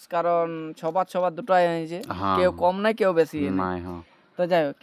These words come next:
Speaker 1: এখানে যে কাড়া দুটো আপনার আছে, সেটা আসরে কত নম্বরে উপযুক্ত কাড়া?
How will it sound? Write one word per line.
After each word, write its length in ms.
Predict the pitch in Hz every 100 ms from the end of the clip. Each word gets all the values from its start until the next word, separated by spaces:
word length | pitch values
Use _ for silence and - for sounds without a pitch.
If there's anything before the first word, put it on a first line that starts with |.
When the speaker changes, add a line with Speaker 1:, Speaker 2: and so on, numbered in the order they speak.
| -
Speaker 1:
এখানে 340 | 190 247 247
যে 420 | 247 254 254 247 - - _
কাড়া 220 | 160 185 202
দুটো 180 | 202
আপনার 280 | 214 208 202
আছে, 220 | 170 156
সেটা 540 | 147 208 233 233 226 - - _
আসরে 640 | - 175 226 226 240 247 254 -
কত 200 | 208 247
নম্বরে 440 | 247 254 254 262
উপযুক্ত 560 | 247 220 208 175 - 160
কাড়া? 200 | 147